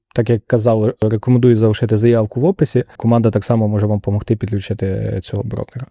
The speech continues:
Е, чому я рекомендую на початку пробку? Тому що, е, принципова різниця торгувати фьючі, е, те, що у вас буде мінімальний стоп-лосс, навіть якщо будете торгувати один мікроконтракт, ну, доларів двадцять п'ять.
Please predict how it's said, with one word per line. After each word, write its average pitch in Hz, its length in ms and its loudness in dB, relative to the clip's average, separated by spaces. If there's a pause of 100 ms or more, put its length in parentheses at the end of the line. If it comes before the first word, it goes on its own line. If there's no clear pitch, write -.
Е, 113 160 2
чому 165 320 2
я 147 240 4
рекомендую 135 720 2
на 123 80 0
початку 127 500 -2
пробку? 175 440 -4
Тому 123 240 0
що, 120 320 0 (140)
е, 107 120 -2
принципова 120 520 0
різниця 117 540 0
торгувати 113 540 0
фьючі, 151 600 0
е, 107 120 -2
те, 117 180 -2
що 110 420 -4 (100)
у 110 60 -6
вас 117 220 2
буде 117 260 2
мінімальний 113 480 2
стоп-лосс, 127 800 -2
навіть 110 240 -4
якщо 104 220 -4
будете 107 260 -6
торгувати 104 400 -4
один 107 200 0
мікроконтракт, 107 920 -2
ну, 107 160 0
доларів 104 420 2
двадцять 98 280 -4
п'ять. - 320 -8